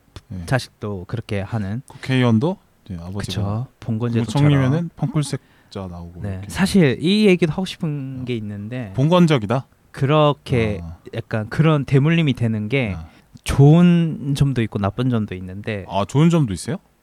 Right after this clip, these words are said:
Speaker 2: 좋은 점은 이제 어떻게 말하면 좋은 점으로 보면
Speaker 1: 네.
Speaker 2: 이제 부모
Speaker 1: 네.
Speaker 2: 쪽 사람들이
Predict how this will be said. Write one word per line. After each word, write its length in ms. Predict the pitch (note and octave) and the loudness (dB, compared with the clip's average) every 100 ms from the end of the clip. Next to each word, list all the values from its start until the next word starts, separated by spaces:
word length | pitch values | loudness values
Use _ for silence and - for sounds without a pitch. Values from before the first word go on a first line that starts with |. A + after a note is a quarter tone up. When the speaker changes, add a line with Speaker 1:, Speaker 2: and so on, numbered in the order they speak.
| _ - | _ -4
Speaker 2:
좋은 320 | D#3 F3 F#3 | 0 2 2
점은 460 | F#3 E3+ E3 D#3 | 2 2 0 0
이제 540 | C3+ A2+ B2 A2+ G#2+ G2+ - _ | -2 -2 -2 -2 -4 -10 -14 _
어떻게 340 | - C#3+ F#3+ E3+ | -4 -2 0 2
말하면 520 | A#2 G2+ G2 G#2 C3+ - | 2 0 -4 -6 -10 -8
좋은 260 | B2 B2 | -4 -4
점으로 340 | B2+ A#2 A2 G#2+ | -4 -6 -6 -8
보면 440 | - G#2 A#2 A2+ | -6 -4 -4 -4
Speaker 1:
네. 120 | F2+ E2+ - G#2+ | -6 -10 -14 -12
Speaker 2:
이제 140 | G2+ | -10
부모 760 | - - D#3+ E3 D3+ C3+ A#2 A2 - _ - - | -8 -2 0 0 -2 -4 -6 -8 -16 _ -20 -12
Speaker 1:
네. 100 | D#2+ - | -12 -4
Speaker 2:
쪽 160 | C3+ - _ - | -6 -6 _ -12
사람들이 680 | - C3+ B2 G#2 A#2+ C#3+ | -6 -4 -2 -2 -2 -4